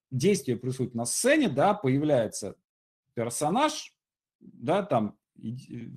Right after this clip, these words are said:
я не помню точно, как там вначале сделано, там что-то типа кастинга, да, идёт отбор,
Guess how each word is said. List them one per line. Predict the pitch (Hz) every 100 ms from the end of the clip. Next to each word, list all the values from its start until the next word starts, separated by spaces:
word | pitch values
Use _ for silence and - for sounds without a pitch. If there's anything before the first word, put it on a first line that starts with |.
| 120
я | 120 117
не | 135
помню | 139 123 104
точно, | 104 107
как | 113 104
там | 110 98
вначале | 120 131 110
сделано, | 104 123 247 233
там | 131 147
что-то | 131 180 170
типа | 135 -
кастинга, | 120 147 127 - 95 87
да, | - 135 -
идёт | 98 131
отбор, | 120 101 104 117 117